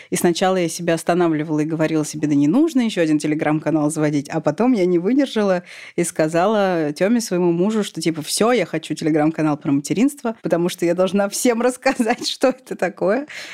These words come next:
И поэтому у меня есть Telegram-канал «Вашу мать». А вообще я работаю шеф-редакторкой в студии «Амурские волны», которая снимает документальное кино. И мой последний большой документальный проект, про который более-менее известно, называется «Хватит».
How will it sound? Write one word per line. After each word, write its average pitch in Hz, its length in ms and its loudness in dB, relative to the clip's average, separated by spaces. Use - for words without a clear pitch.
И 202 100 4
поэтому 208 340 0
у - 20 0
меня 190 140 0
есть 180 220 -6
Telegram-канал 160 540 0
«Вашу 151 240 -4
мать». 247 300 2
А - 80 0
вообще 185 240 0
я 294 80 4
работаю 214 320 -2
шеф-редакторкой 185 960 -2
в - 40 -6
студии 170 540 2
«Амурские 165 480 0
волны», 277 400 2
которая 170 320 -4
снимает 165 360 2
документальное 156 560 0
кино. 202 380 0
И 190 340 2
мой 170 280 4
последний 165 760 2
большой 180 300 2
документальный 165 580 2
проект, 156 360 -4
про 160 140 0
который 156 380 0
более-менее 143 840 2
известно, 254 540 0
называется 170 440 -2
«Хватит». 247 500 -2